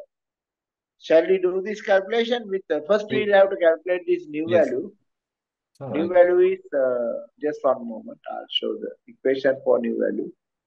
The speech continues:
Speaker 1: New value is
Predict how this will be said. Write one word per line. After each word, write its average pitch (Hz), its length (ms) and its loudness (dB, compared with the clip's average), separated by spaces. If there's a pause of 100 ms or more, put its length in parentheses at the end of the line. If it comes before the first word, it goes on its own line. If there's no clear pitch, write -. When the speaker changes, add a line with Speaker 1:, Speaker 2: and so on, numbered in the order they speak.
(2000)
Speaker 1:
New 190 200 8
value 220 240 12
is - 600 6